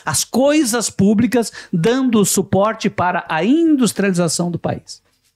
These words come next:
É isto, né? Este é o projeto que tá em curso e que está sendo, ah, combatido.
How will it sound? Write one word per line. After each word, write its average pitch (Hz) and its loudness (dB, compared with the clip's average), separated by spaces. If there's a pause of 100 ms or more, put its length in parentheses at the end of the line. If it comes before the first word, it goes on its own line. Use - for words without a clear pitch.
(420)
É 185 0
isto, 196 0
né? 120 2
Este 214 0
é 208 0
o - -2
projeto 175 0
que - -4
tá 160 0
em 151 2
curso 185 0 (220)
e 185 2
que - -4
está 160 -2
sendo, 170 0 (420)
ah, 143 -2 (100)
combatido. 196 0